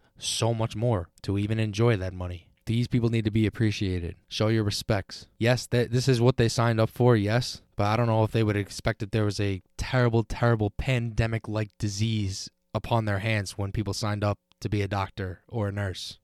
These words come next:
Nurses and doctors need to be appreciated ten times more. Number four is online schooling is just not it. It is great that our resources are,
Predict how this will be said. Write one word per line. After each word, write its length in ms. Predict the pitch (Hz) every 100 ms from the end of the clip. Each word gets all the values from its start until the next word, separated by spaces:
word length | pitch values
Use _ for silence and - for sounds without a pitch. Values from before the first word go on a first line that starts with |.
| -
Nurses 300 | 113 - 104
and 100 | 110
doctors 320 | 107 107 101
need 140 | 107
to 60 | 98
be 140 | 107
appreciated 600 | 104 117 104 - 104 98
ten 180 | - 104
times 320 | 104 98 95
more. 240 | 98 90 - _ -
Number 160 | 117 127
four 240 | 156 156
is 80 | 127
online 380 | 113 131 123 120
schooling 400 | - 120 123 113
is 120 | 98
just 220 | 104 -
not 220 | 104 95
it. 160 | 92 - _ 107
It 100 | 104
is 100 | 95
great 260 | 127 131
that 100 | 131
our 160 | 117 113
resources 500 | 120 - 117 - 107
are, 260 | 104 101